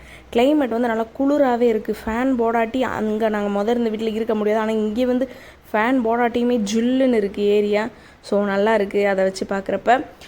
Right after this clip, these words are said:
அதனால வந்து இந்தா இவர் தொத்திக்கிட்டே இருக்காப்புலையா என்னைய, அப்படி தொத்திக்கிட்டே தான் இருப்பியா என்னைய, "அம்மா, அம்மா, அம்மான்னு."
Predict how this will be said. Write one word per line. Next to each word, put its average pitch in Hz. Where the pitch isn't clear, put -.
அதனால 208
வந்து 214
இந்தா 208
இவர் 196
தொத்திக்கிட்டே 226
இருக்காப்புலையா 220
என்னைய, 214
அப்படி 196
தொத்திக்கிட்டே 196
தான் 233
இருப்பியா 208
என்னைய, 202
"அம்மா, 202
அம்மா, 196
அம்மான்னு." 208